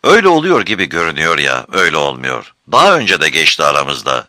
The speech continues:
Söz gelimi güvendeki kişilerin, Turgutların, Halillerin, Seherlerin çektikleri, katlandıkları acılar boşuna mı oldu diyorsun? Bilmiyorum dedi Esme sertçe. Ben böyle bir acıya katlanmayı anlamıyorum bugün.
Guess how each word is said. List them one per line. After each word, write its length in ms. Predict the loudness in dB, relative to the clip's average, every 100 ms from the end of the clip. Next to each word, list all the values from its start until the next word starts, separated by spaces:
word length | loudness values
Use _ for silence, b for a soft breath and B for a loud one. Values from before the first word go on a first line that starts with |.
| _
Söz 340 | 0 0 0
gelimi 320 | -2 -2 -6
güvendeki 640 | -4 0 0 0 -2 -6 -4
kişilerin, 520 | -2 0 0 -2 -4
Turgutların, 720 | -4 -4 -4 -6 -4 -2 -2
Halillerin, 720 | 0 0 0 -2 -2 -2 -2
Seherlerin 640 | -2 2 2 2 0 -2 -2
çektikleri, 760 | -2 -4 -10 -6 -4 -4 -6 B B B
katlandıkları 720 | -2 0 2 2 0 0 2
acılar 400 | 2 2 2 2
boşuna 340 | 0 -2 0 0
mı 80 | 0
oldu 260 | 0 -2
diyorsun? 580 | -2 -2 -2 -4 -6 -10 _ _ _ _ B B B B B B -10
Bilmiyorum 500 | -10 -6 -4 -4 -4
dedi 160 | -4 -2
Esme 320 | -4 -4 -4
sertçe. 440 | -2 -4 -4 -2
Ben 240 | -2 -2 -2
böyle 280 | -2 -2 -4
bir 80 |
acıya 360 | -2 -2 -2 -2
katlanmayı 600 | -4 -2 -4 -2 0 0
anlamıyorum 600 | 0 -2 -4 -4 -4 -6
bugün. 380 | -8 -8 -8